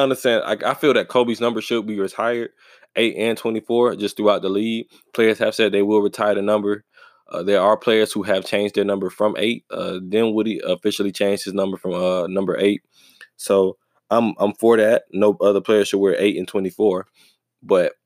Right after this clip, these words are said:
the logo, not really into changing the logo, not really into people saying that we shouldn't play the game twenty-one anymore. We should play twenty-four. Like, no, let's stop. Let's stop.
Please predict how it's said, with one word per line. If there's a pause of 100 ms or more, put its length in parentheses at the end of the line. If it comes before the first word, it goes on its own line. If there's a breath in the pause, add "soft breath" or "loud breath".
(120)
the
logo,
not
really
into
changing
the
logo,
not
really
into (720 loud breath)
people
saying
that
we
shouldn't
play
the
game
twenty-one
anymore.
We
should
play
twenty-four.
Like, (500 soft breath)
no,
let's
stop. (140)
Let's
stop.